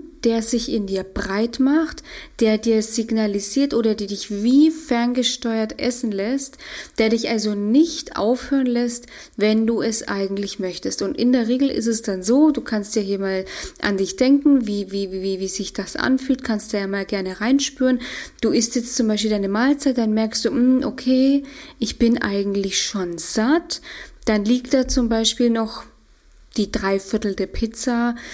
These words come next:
vielleicht liegt da aber auch noch das Dreiviertelte, ähm, Curry, ähm, rum. Und dann denkst du dir, „Ach komm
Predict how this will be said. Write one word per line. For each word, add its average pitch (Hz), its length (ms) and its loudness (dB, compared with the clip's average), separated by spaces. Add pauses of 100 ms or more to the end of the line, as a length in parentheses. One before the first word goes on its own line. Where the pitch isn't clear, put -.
(220)
vielleicht 202 420 -2
liegt 208 200 -2
da 202 100 2
aber 196 200 -2
auch 196 200 -2
noch 202 220 -4
das 202 220 -2
Dreiviertelte, 208 720 -2
ähm, 190 600 -2
Curry, 233 640 2 (380)
ähm, 220 340 0
rum. 226 560 0 (320)
Und 208 420 0 (160)
dann 220 200 2
denkst 247 280 2
du 254 80 -2
dir, 247 380 0
„Ach - 220 -8
komm 185 600 -6